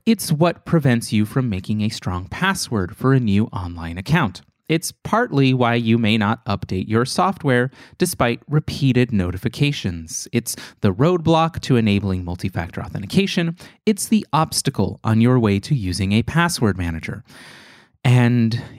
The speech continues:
importantly, it probably isn't your fault. After hearing repeated news stories about another data breach, another privacy invasion, another massive corporate attack,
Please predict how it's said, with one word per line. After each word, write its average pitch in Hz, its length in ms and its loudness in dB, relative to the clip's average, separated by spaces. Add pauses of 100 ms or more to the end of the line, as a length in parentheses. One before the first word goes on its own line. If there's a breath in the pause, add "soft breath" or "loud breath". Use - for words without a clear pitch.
importantly, 110 1160 0 (480)
it 120 120 -2 (140)
probably 202 840 0
isn't 127 400 2
your 90 260 -2
fault. - 760 -2 (640 loud breath)
After 226 300 0
hearing 220 480 2
repeated 165 760 2
news 123 260 4
stories 90 500 -4
about 117 340 0 (280)
another 143 360 4
data 107 240 2
breach, - 420 -10
another 151 420 2
privacy 131 640 -2
invasion, 107 640 0
another 165 360 2 (220 loud breath)
massive 156 680 0
corporate 160 460 -2
attack, 123 540 -2